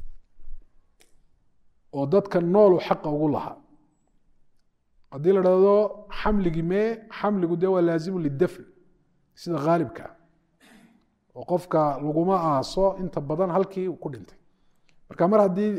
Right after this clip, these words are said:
aas la sheegay, qaadistina waa laazim bay u tahay, waa ku larantay.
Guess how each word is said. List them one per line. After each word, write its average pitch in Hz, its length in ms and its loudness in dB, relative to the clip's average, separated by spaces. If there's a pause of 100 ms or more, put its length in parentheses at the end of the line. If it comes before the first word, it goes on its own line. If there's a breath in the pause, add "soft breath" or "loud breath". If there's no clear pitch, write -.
aas 208 340 4
la 151 120 -2
sheegay, 175 400 0
qaadistina 165 680 0 (1200)
waa 151 280 -2 (340)
laazim 170 380 0
bay 175 80 2
u 170 80 2
tahay, 170 180 0
waa 156 140 -2
ku 175 100 -2
larantay. 143 420 -2